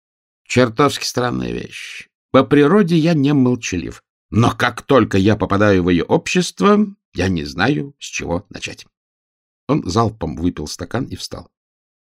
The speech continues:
«Пора удалиться», — сказал он. «Не, не вставайте. Сыграем еще раз как-нибудь на этих днях». «Отлично, в любое время».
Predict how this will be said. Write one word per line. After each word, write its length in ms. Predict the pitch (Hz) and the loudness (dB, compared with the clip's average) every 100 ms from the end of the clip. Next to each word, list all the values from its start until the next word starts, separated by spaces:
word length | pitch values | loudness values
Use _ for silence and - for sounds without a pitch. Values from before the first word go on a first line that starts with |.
| _ - | _ -2
«Пора 200 | 113 135 | 2 4
удалиться», — 480 | 120 123 120 - - - | 4 2 0 -2 -10 -16
сказал 400 | - - 80 78 | -18 -8 -6 -6
он. 240 | 73 - - | -8 -10 -6
«Не, 160 | 143 165 | 0 4
не 100 | 170 | 4
вставайте. 540 | 147 135 87 - - - _ _ _ - | 2 2 0 -4 -14 -20 _ _ _ -8
Сыграем 640 | 87 139 123 156 208 175 95 | -2 2 2 4 2 0 0
еще 420 | 120 107 - 139 | 0 0 2 2
раз 200 | 156 135 | 2 0
как-нибудь 500 | 120 117 117 113 110 | -4 -2 0 0 0
на 140 | 95 | 0
этих 200 | 92 85 | 0 0
днях». 360 | 85 90 - - _ _ | 0 0 -2 -8 _ _
«Отлично, 600 | 85 - 87 85 - 76 | -14 -8 -6 -6 -8 -12
в 240 | 78 78 80 | -12 -12 -4
любое 320 | 90 104 107 | -2 2 0
время». 340 | 73 58 - | 0 -8 -12